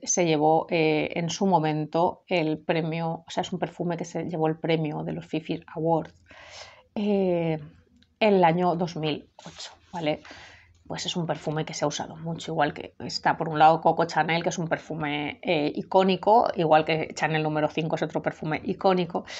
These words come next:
pues este Coco Mademoiselle es como que vino a sacar más a la calle, a hacer más ponible todos estos aromas sin ser como tan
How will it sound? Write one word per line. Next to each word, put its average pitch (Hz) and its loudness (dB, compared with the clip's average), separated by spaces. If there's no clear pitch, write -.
pues 208 2
este 202 4
Coco 202 6
Mademoiselle 196 4
es - -2
como 180 0
que 180 2
vino 180 4
a 185 2
sacar 165 2
más 165 4
a 180 10
la 165 6
calle, 165 2
a - -6
hacer 170 -2
más 160 2
ponible 165 2
todos 156 -2
estos - -2
aromas 151 0
sin 160 -2
ser 160 -2
como 151 -2
tan 165 2